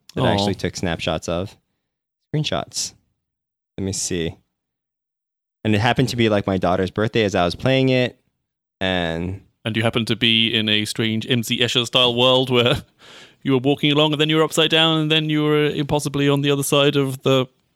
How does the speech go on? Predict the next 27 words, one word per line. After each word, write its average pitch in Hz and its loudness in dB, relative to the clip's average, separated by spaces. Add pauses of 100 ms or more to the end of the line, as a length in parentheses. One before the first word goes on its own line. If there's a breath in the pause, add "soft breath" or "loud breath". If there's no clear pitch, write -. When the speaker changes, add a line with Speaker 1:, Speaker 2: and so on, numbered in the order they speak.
(280)
Speaker 2:
triangle. 131 0 (1000)
Speaker 1:
Um, 104 0
it 135 2
is 113 2
easy 127 4
to 143 -2
be 123 6
nervous 107 4
when 101 2
she 95 0
grows 92 0
so 87 0
quickly. 107 -4 (640)
Speaker 2:
Oh. 104 -8 (240)
Speaker 1:
Often 107 2
the 107 2
challenges 107 2
we 101 0
face 92 -2
do 95 -2
not 92 0
require 90 -2
the 90 -2
strength 90 -2
to 90 -2
hold 87 0
on, 90 0